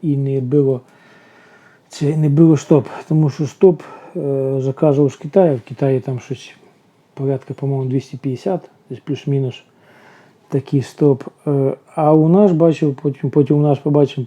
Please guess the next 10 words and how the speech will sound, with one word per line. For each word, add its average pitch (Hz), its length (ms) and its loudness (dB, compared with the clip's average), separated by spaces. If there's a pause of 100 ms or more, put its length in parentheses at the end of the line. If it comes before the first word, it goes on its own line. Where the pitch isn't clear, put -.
(120)
то 185 140 4
лі 175 120 6
на 139 240 0 (180)
Орікс, 147 420 0
то - 160 -8
лі 131 60 -4
на 127 120 -6
Промі, 143 440 -4 (760)
щось - 280 -4
сімсот 151 540 -4